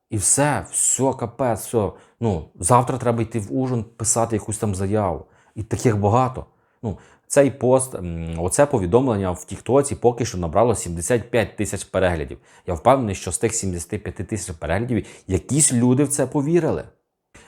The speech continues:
На жаль, але це правда. Коли я спираюся на якийсь закон, наприклад, Сейм щось прийняв, чи Дженік устав, чи в Дженіку устав опубліковано, чи в gov P L є повідомлення,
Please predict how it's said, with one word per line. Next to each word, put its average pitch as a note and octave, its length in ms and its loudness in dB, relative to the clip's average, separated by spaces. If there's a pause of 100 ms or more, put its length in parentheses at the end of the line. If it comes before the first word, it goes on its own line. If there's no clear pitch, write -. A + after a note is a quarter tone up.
На G#2 140 4
жаль, F#2 340 4
але F2 180 -2
це A2 140 -4
правда. F#2+ 380 -6 (760)
Коли D#3 280 6
я C3 440 2
спираюся F#2 680 0
на E2+ 120 -4
якийсь F#2 320 -4
закон, D3 580 2
наприклад, E2 440 -6
Сейм F#2 420 2
щось - 260 -2
прийняв, C#2 440 -6 (280)
чи - 180 -2
Дженік G#2+ 460 0
устав, F#2+ 560 2 (140)
чи - 120 -6
в F#2 40 -2
Дженіку G#2+ 380 -2
устав G2 380 2
опубліковано, E2 720 -4 (320)
чи - 140 -2
в F#2+ 80 0
gov G#2 320 2
P G#2+ 200 0
L F#2 240 4
є F2+ 120 2
повідомлення, F#2 760 -2